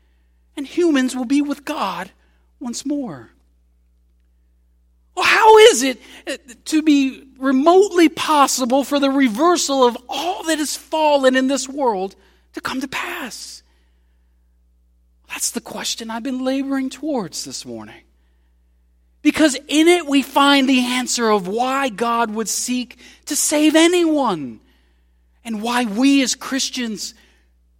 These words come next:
ought to do anything. That's the question whose answer is rooted in the love that God has for each of us. Because God so loved the world that he gave his only Son, that whoever believes in him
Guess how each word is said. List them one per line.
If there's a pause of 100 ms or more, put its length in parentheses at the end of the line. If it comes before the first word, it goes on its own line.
(300)
ought
to
do
anything. (1120)
That's
the
question
whose (100)
answer (180)
is
rooted
in
the
love
that
God
has (680)
for
each
of
us. (1400)
Because
God
so
loved
the
world
that
he
gave
his
only
Son,
that
whoever
believes
in
him